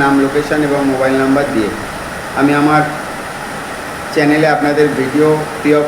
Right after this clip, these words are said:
কস্টে প্রচার করে দেব। তো এবারে দেখতে পাচ্ছেন সেই সাদা কোয়েল পাখি, আপনাদের বলেছিলাম সাদা কোয়েল প্রচুর পরিমাণে এসছে, আড়াইশো টাকা জোড়া। সাদা কোয়েল পাখি বা কোয়েল মুরগি আড়াইশো টাকা জোড়া। এখান থেকে আপনারা নিতে পারবেন মেল ফিমেল দেখে বাছাই করে, মাত্র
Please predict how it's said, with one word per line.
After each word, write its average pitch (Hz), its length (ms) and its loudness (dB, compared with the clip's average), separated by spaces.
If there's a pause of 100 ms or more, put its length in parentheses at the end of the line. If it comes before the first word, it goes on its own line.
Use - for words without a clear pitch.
কস্টে 139 340 2
প্রচার 135 300 0
করে 127 220 2
দেব। 104 120 0 (420)
তো - 140 -2
এবারে 170 280 2
দেখতে 170 220 -2
পাচ্ছেন 180 360 2
সেই 160 200 0
সাদা 147 320 2
কোয়েল 160 220 4 (120)
পাখি, 156 280 2 (220)
আপনাদের 143 340 0 (100)
বলেছিলাম 151 440 2 (120)
সাদা 143 280 0
কোয়েল 151 260 2
প্রচুর 151 260 0 (100)
পরিমাণে 165 440 4
এসছে, 165 200 -2 (180)
আড়াইশো 147 360 0
টাকা 151 240 0
জোড়া। 110 200 0 (460)
সাদা 143 240 2 (100)
কোয়েল 160 280 4
পাখি 156 320 2
বা 147 140 4
কোয়েল 147 300 6
মুরগি 156 320 4 (180)
আড়াইশো 139 400 0
টাকা 147 240 0
জোড়া। 113 180 0 (120)
এখান 151 240 0
থেকে 156 220 0
আপনারা 160 240 2 (680)
নিতে 139 280 0
পারবেন 160 280 2 (100)
মেল 143 220 0
ফিমেল 151 260 2 (100)
দেখে 135 240 0 (100)
বাছাই 127 380 2
করে, 107 160 0 (920)
মাত্র 135 240 0